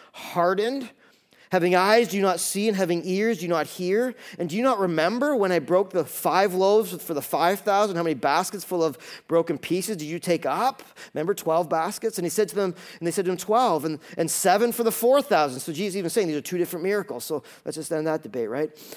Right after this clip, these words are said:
"How many baskets full of broken pieces did you take up?" And they said to him, "Seven." And he said to them, "Do you not yet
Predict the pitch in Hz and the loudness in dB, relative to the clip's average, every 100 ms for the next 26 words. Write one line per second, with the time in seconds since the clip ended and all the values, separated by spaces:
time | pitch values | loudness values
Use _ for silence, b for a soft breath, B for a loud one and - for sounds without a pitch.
0 | B 190 226 214 208 220 214 226 214 190 | B 2 4 6 4 4 -2 0 2 2
1 | 208 196 196 185 180 208 254 254 185 165 | 2 0 -4 -4 0 2 4 2 0 -2
2 | 180 196 180 - 262 285 208 123 127 _ | 0 0 0 2 2 2 -2 -8 -12 _
3 | _ _ _ _ _ _ _ _ _ _ | _ _ _ _ _ _ _ _ _ _
4 | - 156 185 175 143 156 196 262 240 180 | -6 -2 0 -2 -4 -4 0 0 -2 -2
5 | 185 220 226 - 165 208 208 | 0 2 0 0 2 2 2